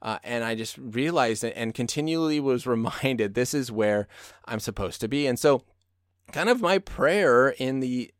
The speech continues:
time I was, uh, getting ready to leave, uh, the Dominican Republic, or my time was kind of coming to an end, was, "God, I just pray that that same kind of assurance would, would be with me, that, that I would just have that feeling and just know that, look, I, I, I've prayed about this, I've sought wisdom,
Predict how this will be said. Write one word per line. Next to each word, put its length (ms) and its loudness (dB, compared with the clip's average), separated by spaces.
time 340 -4
I 100 2
was, 200 2
uh, 300 -2
getting 400 -4
ready 220 -2
to 100 -2
leave, 240 -2
uh, 200 -6
the 120 -8
Dominican 320 -4
Republic, 380 0
or 100 6
my 140 0
time 220 -2
was 100 -4
kind 120 -6
of 60 -6
coming 220 -6
to 100 -8
an 80 -2
end, 180 -2
was, 180 -2
"God, 220 2
I 140 -4
just 200 -4
pray 140 2
that 140 -4
that 180 0
same 260 -4
kind 160 -4
of 60 -4
assurance 560 -4
would, 160 -4
would 300 -8
be 140 -4
with 240 -2
me, 220 -14
that, 200 -4
that 100 0
I 80 -2
would 120 -2
just 200 -6
have 300 -6
that 220 -4
feeling 680 -6
and 160 -6
just 180 -6
know 480 2
that, 240 0
look, 240 -4
I, 220 -6
I, 280 -4
I've 260 -8
prayed 380 -2
about 300 2
this, 340 -4
I've 200 -4
sought 320 -4
wisdom, 640 0